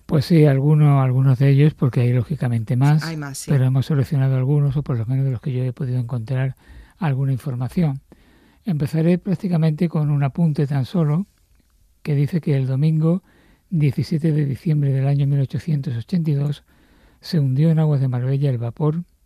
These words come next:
Speaker 1: un vapor inglés que se llamaba Bahía Largo. Como consecuencia de aquel naufragio, falleció uno de los tripulantes. El quince de diciembre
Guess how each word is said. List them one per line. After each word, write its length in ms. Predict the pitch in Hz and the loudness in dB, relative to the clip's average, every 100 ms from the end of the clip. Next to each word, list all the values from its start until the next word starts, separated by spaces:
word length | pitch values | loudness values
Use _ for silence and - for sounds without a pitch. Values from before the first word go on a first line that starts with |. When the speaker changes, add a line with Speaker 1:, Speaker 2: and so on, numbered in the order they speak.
| _ _ | _ _
Speaker 1:
un 160 | 233 147 | -8 -4
vapor 300 | 123 147 123 | -4 -2 -4
inglés 440 | 117 131 147 - _ | -2 0 -2 -4 _
que 100 | 156 | -10
se 100 | - | -6
llamaba 480 | 127 123 139 151 180 _ _ _ _ | -4 -2 -2 -2 -4 _ _ _ _
Bahía 440 | 180 127 131 143 135 | -4 -2 0 0 0
Largo. 460 | 127 120 120 160 _ _ _ _ _ _ | -2 -4 -8 -14 _ _ _ _ _ _
Como 440 | - 143 135 131 117 | -4 -2 0 -2 -4
consecuencia 680 | 131 151 139 139 120 143 | -6 -6 -4 -2 0 0
de 240 | 139 139 131 | 0 0 -2
aquel 240 | 120 143 | -2 -2
naufragio, 640 | 135 120 165 131 170 160 _ _ _ _ | -2 -2 -4 -2 -4 -4 _ _ _ _
falleció 720 | - 135 120 - 143 139 175 _ _ | -6 -4 -4 -2 -2 -2 -4 _ _
uno 280 | - 147 147 | -4 -2 0
de 80 | 127 | -2
los 120 | 110 | -4
tripulantes. 760 | - 143 135 113 - - - _ _ _ _ _ _ _ _ _ _ _ - | -8 -10 -8 -10 -14 -20 -20 _ _ _ _ _ _ _ _ _ _ _ -4
El 160 | 165 131 | -2 2
quince 300 | 190 185 208 | 2 2 2
de 120 | 196 | 2
diciembre 640 | 160 - 170 147 139 156 | 2 2 2 2 0 -2